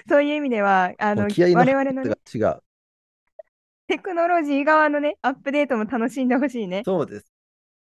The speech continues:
Speaker 2: うん、もう気合入ってますから。<laughs> 本当に。
Speaker 1: 確かに、
Speaker 2: ぜひ。
Speaker 1: ちょっとね、去年私、
Speaker 2: ぜひ。
Speaker 1: AirPodsで、マイクまだちょっとに、アメリカに持ってきてなくて、音質悪かったけど、
Speaker 2: はいはい。
Speaker 1: 今年はいいじょ-、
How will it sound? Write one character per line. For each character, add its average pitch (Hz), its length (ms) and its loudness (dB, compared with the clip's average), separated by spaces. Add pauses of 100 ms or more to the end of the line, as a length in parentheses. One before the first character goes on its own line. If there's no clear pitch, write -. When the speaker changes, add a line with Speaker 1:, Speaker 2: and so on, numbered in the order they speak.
(520)
Speaker 2:
う 135 100 -4
ん、 120 300 0
も 107 140 -2
う - 20 -6
気 151 220 2
合 151 40 6
入 156 100 2
っ - 40 -8
て 123 100 -6
ま 113 80 -4
す - 100 -16
か - 100 -10
ら。 - 120 -14
<laughs> - 400 -18
本 294 200 -4 (380)
当 147 120 -6
に。 113 180 -12 (1120)
Speaker 1:
確 269 200 -4
か 180 80 -2
に、 101 80 0
Speaker 2:
ぜ 92 60 -4
ひ。 - 80 -18
Speaker 1:
ち 285 60 -4
ょ - 40 -4
っ - 20 -12
と 175 140 -10
ね、 160 220 -12 (120)
去 262 120 -2
年 214 100 2
私、 202 260 0
Speaker 2:
ぜ 196 260 -4 (220)
ひ。 202 60 -2
Speaker 1:
AirPods 214 920 0 (380)
で、 170 420 -2 (120)
マ 214 180 -2
イ 208 60 -2
ク 165 260 -2
ま 175 140 -2
だ 165 120 -2
ち - 80 -8
ょ 180 40 -4
っ 170 40 -6
と - 140 -10
に、 165 140 -8
ア 180 80 -2
メ 185 100 0
リ 180 60 -8
カ 185 100 -4
に 180 60 -4
持 175 100 -4
っ 175 40 -6
て 190 120 -6
き - 60 -14
て 170 100 -6
な 165 120 -2
く - 80 -16
て、 147 240 -8 (760)
音 185 160 0
質 180 200 -8
悪 180 180 2
か 165 80 -2
っ 165 80 -4
た - 100 -10
け - 80 -10
ど、 123 60 2
Speaker 2:
は 107 80 0
い - 20 -6
は - 20 -12
い。 - 120 -8
Speaker 1:
今 - 20 -6
年 190 240 -6
は 180 140 0
い 185 140 -2
い - 20 -6
じ 175 100 -4
ょ-、 170 100 -6